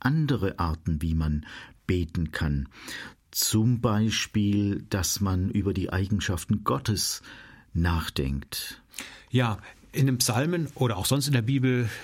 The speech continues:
Speaker 2: äh, finden sich natürlich vielfältige Beschreibungen Gottes und manchmal sind diese Beschreibungen so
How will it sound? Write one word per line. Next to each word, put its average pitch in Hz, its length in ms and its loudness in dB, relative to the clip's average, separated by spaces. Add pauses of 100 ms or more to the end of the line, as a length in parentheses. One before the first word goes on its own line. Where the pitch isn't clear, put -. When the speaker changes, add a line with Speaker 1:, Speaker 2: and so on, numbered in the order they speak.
Speaker 2:
äh, 120 240 0
finden 127 300 0
sich 123 200 2
natürlich 120 340 0
vielfältige 117 640 0
Beschreibungen 117 720 0
Gottes 104 440 0
und 113 220 0
manchmal 131 500 2
sind 131 600 -2
diese 123 260 2
Beschreibungen 120 640 0
so 131 300 0